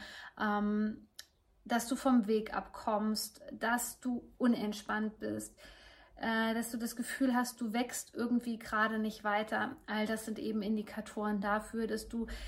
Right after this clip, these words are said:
dich in diesem Widerspa-, äh, im Widerstand, in dieser Ambivalenz befindest. Und deswegen ist es ganz, ganz wichtig, alles zu machen, ja, was zu Klarheit führt. Dir können dabei natürlich, ähm, sämtliche Fragen helfen zur Reflexion.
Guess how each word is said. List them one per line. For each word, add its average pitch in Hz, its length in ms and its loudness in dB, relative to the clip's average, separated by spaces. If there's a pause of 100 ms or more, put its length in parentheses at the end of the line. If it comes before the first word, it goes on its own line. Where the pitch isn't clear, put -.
(160)
dich 240 240 2
in 240 120 2
diesem 226 380 2
Widerspa-, 226 680 2
äh, 208 240 -2
im 208 220 0
Widerstand, 214 640 0
in 220 100 -4
dieser 214 300 0
Ambivalenz 220 840 2
befindest. 202 720 -2
Und 214 160 -4
deswegen 220 340 -4
ist 220 140 -6
es 214 160 -10
ganz, 220 300 0
ganz 226 240 -6
wichtig, - 340 -8 (140)
alles 269 560 8
zu - 120 -6
machen, 214 400 -2
ja, 202 240 -2
was 214 280 -4
zu - 220 -6
Klarheit 202 720 2
führt. 214 300 -8 (640)
Dir 262 380 12
können 233 500 2
dabei 208 400 4
natürlich, 214 760 -2
ähm, 214 320 0
sämtliche 220 640 0
Fragen 233 380 4
helfen 226 640 0
zur 214 360 -2
Reflexion. 214 920 0